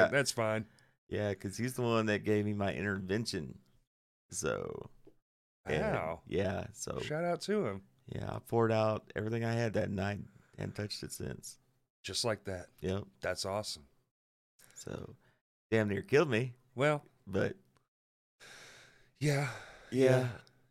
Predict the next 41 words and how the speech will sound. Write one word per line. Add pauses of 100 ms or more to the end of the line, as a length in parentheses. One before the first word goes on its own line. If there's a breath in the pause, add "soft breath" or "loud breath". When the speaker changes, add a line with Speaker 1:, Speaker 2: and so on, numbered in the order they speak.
Speaker 1:
Yeah,
you're
not
supposed
to
just
quit
cold
turkey
with
booze,
I
don't
think. (440 soft breath)
Speaker 2:
Yeah,
I
was
like,
"Oh,
you
know,
that's, (580)
I'll
be
fine." (180)
Speaker 1:
Did
you
get
some
sort
of
flu
or
something? (460 soft breath)
Speaker 2:
No,
I
had
what
was
called (720)
alcoholic